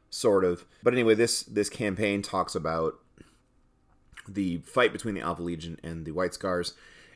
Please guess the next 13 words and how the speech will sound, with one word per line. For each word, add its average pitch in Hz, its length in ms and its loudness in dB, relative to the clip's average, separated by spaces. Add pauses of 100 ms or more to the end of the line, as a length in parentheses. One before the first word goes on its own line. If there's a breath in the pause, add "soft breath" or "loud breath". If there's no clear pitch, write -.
and 104 260 2
it's 95 160 -4
got, 117 100 2
like, 104 140 2
four 185 480 2
missions 107 480 -2
that 95 100 2
are 90 120 -2
really, 120 440 4
really 95 580 0 (440)
unique 90 680 -4 (360 soft breath)
and 90 200 -6
interesting, 92 840 -2